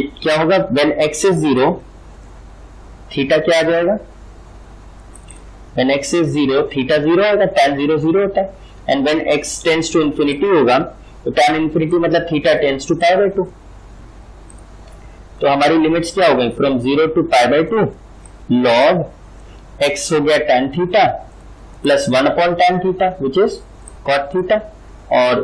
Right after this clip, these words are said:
dx की जगह क्या आ गया, sec square theta d theta upon one plus tan square theta।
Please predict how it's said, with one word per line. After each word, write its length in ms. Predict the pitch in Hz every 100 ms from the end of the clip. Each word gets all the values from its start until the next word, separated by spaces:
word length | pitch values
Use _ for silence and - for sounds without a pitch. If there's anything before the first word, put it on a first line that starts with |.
| 127
dx 300 | 143 160 156
की 80 | 175
जगह 220 | 165 170
क्या 220 | 170 180
आ 40 | 170
गया, 180 | 180 214 -
sec 200 | 151 135
square 360 | - 165 165 170 -
theta 320 | 135 135 170 233 - - - - - 113
d 120 | 135 170
theta 320 | 175 151 127 123 175 - - - - 131
upon 320 | - 147 160
one 160 | 139 139 139
plus 220 | 160 180 -
tan 220 | 123 123
square 240 | - 170 170 196
theta। 240 | 190 220